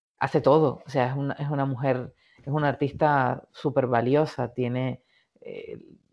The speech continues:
canta, baila, eh, compone, música, letra, escribe de una manera brutal, eh, es que es todo, ¿no? Entonces,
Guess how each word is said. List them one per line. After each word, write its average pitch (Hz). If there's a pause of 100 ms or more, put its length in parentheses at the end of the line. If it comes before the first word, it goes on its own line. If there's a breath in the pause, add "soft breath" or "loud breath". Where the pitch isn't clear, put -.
(420)
canta, 160
baila, 160
eh, 135
compone, 151 (360)
música, 147
letra, 151
escribe 139
de 143
una 135
manera 131 (380 soft breath)
brutal, 139 (360 soft breath)
eh, 131 (180)
es 156
que 160
es -
todo, 120 (140)
¿no? 147
Entonces, 127